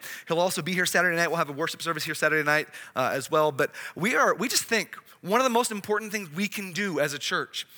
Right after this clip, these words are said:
is remind ourselves that Christianity exists outside of Missoula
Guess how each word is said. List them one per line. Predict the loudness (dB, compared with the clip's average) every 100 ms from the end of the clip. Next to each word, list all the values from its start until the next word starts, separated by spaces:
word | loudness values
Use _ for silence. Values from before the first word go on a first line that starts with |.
| -16 -10
is | -6
remind | -2 4 4 6
ourselves | 4 4 4 6 4 0 -4 -10 -4
that | -2 0
Christianity | 0 0 0 0 2 2 0
exists | 0 2 2 2 0 -6 0
outside | 2 2 0 2 4 2
of | -2
Missoula | -6 -8 -10 -12